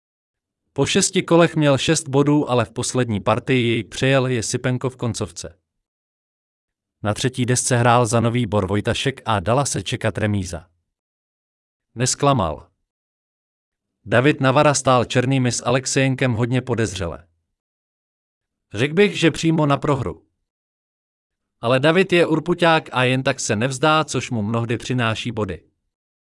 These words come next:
I tentokrát utekl Hrobníkovi z lopaty a partii zachránil.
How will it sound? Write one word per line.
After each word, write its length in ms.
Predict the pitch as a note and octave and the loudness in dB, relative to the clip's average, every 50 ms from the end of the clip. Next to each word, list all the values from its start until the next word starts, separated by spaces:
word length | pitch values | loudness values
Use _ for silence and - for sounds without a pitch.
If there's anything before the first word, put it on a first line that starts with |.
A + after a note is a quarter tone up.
| _ _ _ _ _ _ _ _ _ _ _ _ _ _ _ _ _ | _ _ _ _ _ _ _ _ _ _ _ _ _ _ _ _ _
I 120 | A#2+ A2 | -6 -4
tentokrát 680 | G2 C#3+ D3+ E3+ E3 G3+ F#3+ - F#3+ F#3 F3 E3+ - | 0 0 0 2 2 0 0 2 4 4 4 4 2
utekl 360 | E3 D#3+ - F3+ E3+ F3 D#3+ C#3 | -2 0 0 0 2 2 0 2
Hrobníkovi 580 | C#3+ D#3+ D3+ D#3 E3 D#3+ - E3 D3+ D#3 C#3 | 2 0 0 0 -2 0 0 2 2 2 0
z 60 | A2+ | 2
lopaty 480 | A2+ C3+ C#3+ - E3+ D#3+ D#3 - D#3+ - | 0 -2 0 2 2 2 2 0 -2 -2
a 160 | - A#2 G#2 | -2 -4 -4
partii 480 | - - D3 D3+ D#3 - - E3 D#3+ D#3 | 0 0 0 0 0 0 0 0 2 2
zachránil. 720 | C3+ D3+ C3+ - - C#3+ C#3 C3 G#2+ F#2 E2+ D2 C2+ | 0 -2 -2 0 0 0 0 0 -2 -4 -8 -10 -14